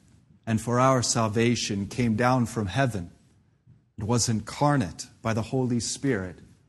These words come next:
of the Virgin Mary. Do you believe this? Do you believe that the one who comes to you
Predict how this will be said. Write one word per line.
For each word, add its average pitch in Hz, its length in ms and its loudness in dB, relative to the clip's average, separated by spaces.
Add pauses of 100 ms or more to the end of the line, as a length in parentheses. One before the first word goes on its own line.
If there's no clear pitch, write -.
(160)
of 101 120 -4
the 110 80 0
Virgin 110 540 0
Mary. 101 460 -4 (2750)
Do 127 120 2
you 139 380 4
believe 101 540 0
this? - 680 -6 (1400)
Do 147 120 6
you 208 280 8
believe 117 920 2
that 135 200 -4
the 147 80 -4
one 175 400 -2
who 151 280 -4
comes 170 580 -4
to 117 120 -2
you 95 380 0